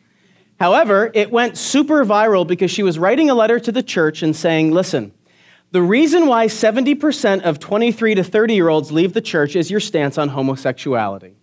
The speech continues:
You guys are outmoded, you guys are outdated, and she got this because she went to a Macklemore concert, and when Macklemore perser-, per-, performed his song, Same Love, she said it was like a religious worship experience, and everyone realized, "Yeah, that's right."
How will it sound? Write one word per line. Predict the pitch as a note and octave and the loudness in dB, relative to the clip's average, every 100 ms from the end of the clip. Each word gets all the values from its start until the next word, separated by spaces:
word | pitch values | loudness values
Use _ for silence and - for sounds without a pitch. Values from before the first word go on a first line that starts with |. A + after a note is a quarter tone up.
| _ _ _ _ | _ _ _ _
You | D#3 | -4
guys | D3+ D3 C#3 - | 0 0 0 -2
are | C#3 B2+ C3+ - | -2 0 -2 0
outmoded, | F#3 - A#3 A3 G#3+ A3+ | 0 0 2 2 4 2
you | F#3 F#3 | 0 0
guys | D#3 D3+ | 0 0
are | C#3 C3+ F3+ | 0 -2 0
outdated, | G#3+ B3+ F#3 F#3+ F3+ F#3 | 0 -2 -2 0 2 2
and | F3+ F3+ | 0 0
she | A3+ | 0
got | B3 F4 - | 0 0 0
this | F#3+ F#3+ | -2 -2
because | G#3+ G#3+ G3+ | -4 -2 -2
she | - | 0
went | G#3 G3+ | 0 0
to | A3 | 0
a | |
Macklemore | G3 A3+ C4 G#3+ F3 C#3+ C3+ | 2 0 0 -2 0 -2 -4
concert, | C#3 B2 B2 G#2+ | -6 -6 -8 -10
and | - D#3 | -4 -2
when | D3+ | 0
Macklemore | G3+ B3 A3+ F3+ F3 | 0 0 0 0 0
perser-, | F3 E3 G3 | -2 -4 -4
per-, | F#3 F3+ D#3 | -2 -2 -2
performed | - E3 F#3 F3+ | -4 -2 -2 0
his | E3 | -2
song, | F#3+ F3 E3 | 0 0 0
Same | D#3+ G3+ F#3+ | -2 -2 0
Love, | F3+ G3 D3 C3 - - | 2 2 0 -6 -20 -20
she | - G#3 | -6 -4
said | - F#3+ | 0 0
it | |
was | F#3 F3+ | 0 0
like | F3 | -2
a | C#3+ | -2
religious | C3+ D3+ G3 A#3+ | -2 -2 -2 -4
worship | F3+ F#3 - C#3 | -2 -2 -2 -6
experience, | B2+ - C3+ B2+ B2 | -8 -6 -4 -4 -4
and | C3 C#3 | -6 -2
everyone | G#3 B3+ A#3+ G#3+ | 0 2 2 2
realized, | G#3 G#3+ D#3 C3+ - - - | 2 2 2 -2 -8 -20 -10
"Yeah, | G3 C#4 C4+ | -2 2 2
that's | B3+ F#4 - | 0 -2 -2
right." | F3 A3 F4 F#3+ C3 - - | -2 2 2 2 -2 -8 -20